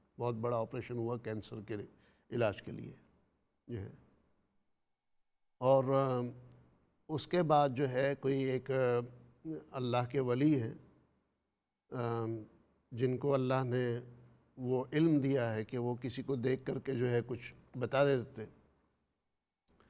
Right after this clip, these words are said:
तो उन्होंने देखा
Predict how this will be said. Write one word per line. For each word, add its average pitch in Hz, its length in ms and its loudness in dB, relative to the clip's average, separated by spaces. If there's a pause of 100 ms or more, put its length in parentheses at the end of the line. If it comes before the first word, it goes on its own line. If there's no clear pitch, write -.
(680)
तो 139 360 0
उन्होंने 160 580 8
देखा 135 760 0